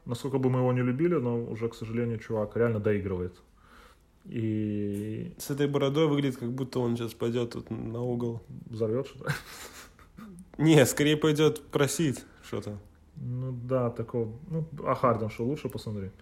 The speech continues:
Speaker 2: Не, ну Харден-то понятно. <laughs> Это вообще как это... Губы. <laughs> Только губы
Speaker 1: Короче,
Speaker 2: видны.
Speaker 1: ребята, если вы не, если вы думаете,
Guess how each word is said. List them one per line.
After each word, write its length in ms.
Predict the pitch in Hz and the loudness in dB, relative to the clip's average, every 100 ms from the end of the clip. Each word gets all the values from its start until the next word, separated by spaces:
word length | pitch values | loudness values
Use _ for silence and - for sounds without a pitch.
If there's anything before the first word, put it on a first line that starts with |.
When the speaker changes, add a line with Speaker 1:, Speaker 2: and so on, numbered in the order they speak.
| - - - | -20 -14 0
Speaker 2:
Не, 140 | 151 | 4
ну 200 | 127 135 | 4 2
Харден-то 460 | 127 202 233 202 156 | 2 2 4 2 0
понятно. 500 | 147 135 139 120 - | -2 0 0 -2 0
<laughs> 40 | |
Это 160 | - - | 4 6
вообще 280 | 196 - 170 | 6 4 2
как 280 | 175 160 - | 2 2 -2
это... 760 | - - - - 214 208 143 | -8 -12 -10 0 2 4 4
Губы. 300 | 143 190 143 135 | 6 8 8 6
<laughs> 1800 | 220 208 - - - - - - - - - 415 - - - - - - | 6 4 0 -6 -10 -16 -16 -16 -16 -6 -4 -4 -8 -18 -20 -20 -20 -6
Только 240 | - 180 190 | -4 2 4
губы 260 | 180 190 170 | 6 4 4
Speaker 1:
Короче, 200 | 165 151 | 2 4
Speaker 2:
видны. 120 | 139 | 6
Speaker 1:
ребята, 260 | 139 127 | 6 6
если 180 | 131 143 | 4 2
вы 200 | 139 139 | 2 2
не, 160 | 139 135 139 - - - | 0 0 -4 -10 -18 -10
если 220 | 135 135 143 | -6 -2 -2
вы 80 | 139 | 2
думаете, 540 | 143 139 127 127 120 | 2 2 2 2 2